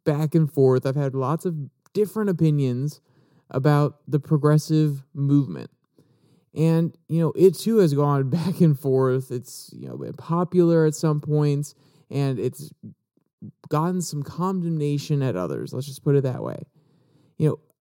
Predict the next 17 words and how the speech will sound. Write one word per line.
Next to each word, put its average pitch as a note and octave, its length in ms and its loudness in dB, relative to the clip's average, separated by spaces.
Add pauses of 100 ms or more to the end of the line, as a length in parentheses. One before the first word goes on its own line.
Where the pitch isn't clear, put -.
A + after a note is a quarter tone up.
(300)
I D3+ 60 2
wanna G3 280 2
ask, C3+ 520 -8 (340)
is G3 400 4
the A3+ 140 0
progressive E3 840 2
movement C3 500 0 (160)
a D3 80 4
net D#3 320 4
benefit D#3 560 2
or D3 460 4 (260)
a C#3 100 0
harm C#3 460 2
to D3 140 -4
the C#3 100 0
political C3+ 520 0
system? - 520 -6